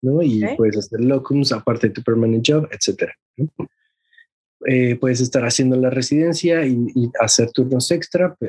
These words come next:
Speaker 1: eh, bla, bla, bla. <laughs>
Speaker 2: Ok.
Speaker 1: Entonces, em, en perspectiva, un residente, por ejemplo, de primer año, gana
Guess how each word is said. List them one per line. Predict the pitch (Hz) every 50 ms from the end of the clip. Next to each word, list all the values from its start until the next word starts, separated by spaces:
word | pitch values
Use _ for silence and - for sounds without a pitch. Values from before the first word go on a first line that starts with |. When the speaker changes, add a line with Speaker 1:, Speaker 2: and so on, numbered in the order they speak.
| - - - -
Speaker 1:
eh, | 110 107 104
bla, | 104 104 - 110 101
bla, | 98 82
bla. | - - - - _ _ _ _ _ _ _ -
<laughs> | 135 - - - 190 196 - 160 147
Speaker 2:
Ok. | - - - 202 - - 151 143 139 - - _
Speaker 1:
Entonces, | - 135 139 135 135 147 143 139 127 - 127 117 107 - - - _
em, | 135 131 131 131 131 127 127 127 123 123 123 127 127 127 127 127 127 127 123 127 127 127 123 123 - _ _ _ _ _ _ _ _ _
en | - 143 139 131 131
perspectiva, | - 139 131 131 - - 151 151 - 196 190 190 190 196 202 - - _
un | - 180 190 202
residente, | 202 214 226 220 - - 175 151 147 135 151 135
por | 135 131 120
ejemplo, | - - 135 127 131 123 117
de | 113 110
primer | - - 117 123 131 147 156 160
año, | 160 156 156 160 175 208 254 269 - _ _ _ _ _ _ _ _ _ _ _ _ -
gana | 123 131 135 131 131 135 135 135 139 139 139 143 143 143 147 139 -